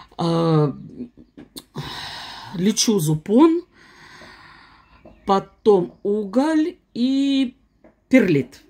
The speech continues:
Ну, как бы обычный стандартный набор. Сажаю всегда в горшки с дренажными отверстиями. Всегда у меня дырки есть там.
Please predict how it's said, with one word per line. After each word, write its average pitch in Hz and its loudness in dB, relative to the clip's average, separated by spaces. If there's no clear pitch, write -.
Ну, 247 -4
как 240 0
бы 190 2
обычный 190 -2
стандартный 160 -2
набор. 151 -4
Сажаю 214 0
всегда 165 -4
в 147 -6
горшки 269 0
с 160 -8
дренажными 220 -2
отверстиями. 139 -2
Всегда 151 0
у 240 2
меня 180 0
дырки 156 -6
есть 127 -8
там. - -12